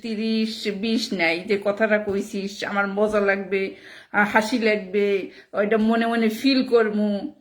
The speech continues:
উম, ইয়ে, যেহেতু ওই বয়সও নাই যে বিশ, পঁচিশ, তিরিশ, বুঝছিস, যে ওইটা আমি অনুভব করি।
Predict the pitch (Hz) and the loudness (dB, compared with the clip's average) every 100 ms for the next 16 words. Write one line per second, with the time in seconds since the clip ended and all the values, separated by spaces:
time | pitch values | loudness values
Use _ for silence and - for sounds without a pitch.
0 | _ - 214 208 - 247 226 196 214 277 | _ -8 -6 -4 0 4 4 4 0 -2
1 | 294 262 262 220 240 262 277 254 233 226 | 2 4 4 4 4 4 2 0 2 2
2 | 220 220 262 - - _ - 220 196 196 | 2 -2 -4 -8 -20 _ -14 -4 -4 -2
3 | 214 208 - - 208 208 208 202 202 220 | -2 -2 -4 -6 -4 -2 0 -2 -2 -4
4 | 196 196 190 214 247 240 196 185 208 185 | 0 0 -2 0 0 0 -4 -2 0 0
5 | 180 208 208 202 196 196 190 - 208 240 | 2 0 2 2 2 -2 -8 -8 -2 0
6 | 240 320 214 - 202 196 190 | 2 0 -2 -4 -4 -2 -8